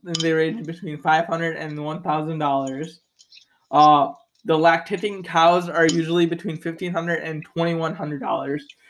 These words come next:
So if you want to do the math, the worth of a cow is between nine hundred and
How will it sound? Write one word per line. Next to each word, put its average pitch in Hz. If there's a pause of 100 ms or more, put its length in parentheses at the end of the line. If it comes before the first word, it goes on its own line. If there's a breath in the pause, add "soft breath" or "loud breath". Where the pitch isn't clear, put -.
(160 soft breath)
So 170
if 175
you 160
want 175
to -
do 220
the 165
math, 156 (640 loud breath)
the 160
worth 190
of 180
a 170
cow 165
is 151
between 147
nine 156
hundred 170
and 151